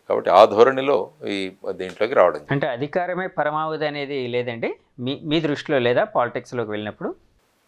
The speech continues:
Speaker 1: ఖచ్చితంగా అధికారం ఉంటే ఇంకా ఎక్కువ చేయగలం. There is no doubt. ఇప్పుడు కూడా మనం చైతన్యవంతం చేస్తాం,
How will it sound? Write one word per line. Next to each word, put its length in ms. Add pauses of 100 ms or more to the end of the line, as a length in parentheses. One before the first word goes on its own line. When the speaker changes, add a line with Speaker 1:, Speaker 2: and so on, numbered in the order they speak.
(360)
Speaker 1:
ఖచ్చితంగా 400
అధికారం 380
ఉంటే 220
ఇంకా 180
ఎక్కువ 300
చేయగలం. 380 (580)
There 160
is 140
no 140
doubt. 240 (480)
ఇప్పుడు 280
కూడా 200
మనం 140 (100)
చైతన్యవంతం 640
చేస్తాం, 260